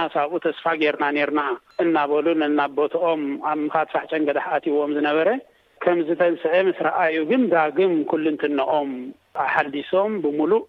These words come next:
ነቱ እምነቶም፣ ነቱ ኣብኡ ዘለዎም እምነትን ነቲ ንሱ ዝሃቦም ትምህርትን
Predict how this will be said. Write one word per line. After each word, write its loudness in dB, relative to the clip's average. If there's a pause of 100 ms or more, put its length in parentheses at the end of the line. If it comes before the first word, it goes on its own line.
ነቱ -2
እምነቶም፣ 0 (280)
ነቱ 0
ኣብኡ 0
ዘለዎም 0
እምነትን -2
ነቲ -2
ንሱ -2
ዝሃቦም 0
ትምህርትን -2